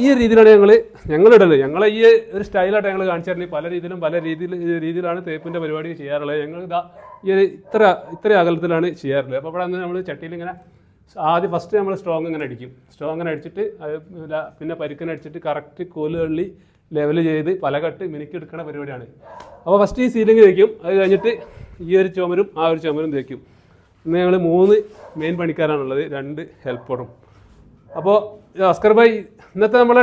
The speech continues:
ടാർഗറ്റ് പറയുമ്പോ സീലിംഗ് ഈ രണ്ട് ചുമരാവും അല്ലേ? നമ്മള് തീർക്കണം. ഏ? അപ്പൊ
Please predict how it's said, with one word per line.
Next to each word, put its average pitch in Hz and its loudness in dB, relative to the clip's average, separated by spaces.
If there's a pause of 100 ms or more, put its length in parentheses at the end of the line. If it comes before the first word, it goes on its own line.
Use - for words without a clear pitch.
(100)
ടാർഗറ്റ് 214 4
പറയുമ്പോ 226 0 (440)
സീലിംഗ് 220 -2
ഈ - 2
രണ്ട് 208 2
ചുമരാവും 180 0
അല്ലേ? 180 -2 (1200)
നമ്മള് 170 0
തീർക്കണം. 160 2 (360)
ഏ? 180 0 (400)
അപ്പൊ 160 -2